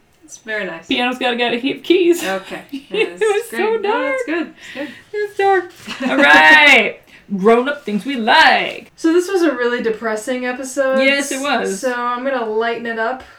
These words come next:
Speaker 1: with a little Queer Eye. That's right.
Speaker 2: Really?
Speaker 1: Queer Eye for the Straight
Speaker 2: <laughs>
Speaker 1: Guy has been
Speaker 2: Aw.
Speaker 1: revamped for now.
Speaker 2: Okay.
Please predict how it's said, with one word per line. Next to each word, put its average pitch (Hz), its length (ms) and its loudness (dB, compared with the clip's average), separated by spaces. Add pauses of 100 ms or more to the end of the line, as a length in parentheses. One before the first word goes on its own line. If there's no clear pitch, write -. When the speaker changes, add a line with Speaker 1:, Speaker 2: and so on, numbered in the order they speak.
(140)
Speaker 1:
with 220 200 -12
a 220 100 -8
little 220 760 -2 (340)
Queer 339 560 2
Eye. 190 480 -4 (320)
That's 381 280 -6
right. 196 480 -2
Speaker 2:
Really? 381 440 0 (240)
Speaker 1:
Queer 339 320 0
Eye 381 120 2
for 339 120 6
the 320 100 4
Straight 277 400 4
Speaker 2:
<laughs> - 0 -
Speaker 1:
Guy 190 580 0 (380)
has 226 220 -4
been 302 200 -2
Speaker 2:
Aw. 202 300 -2
Speaker 1:
revamped 226 880 -2 (380)
for 185 680 -2
now. 208 600 -8 (120)
Speaker 2:
Okay. 202 240 -6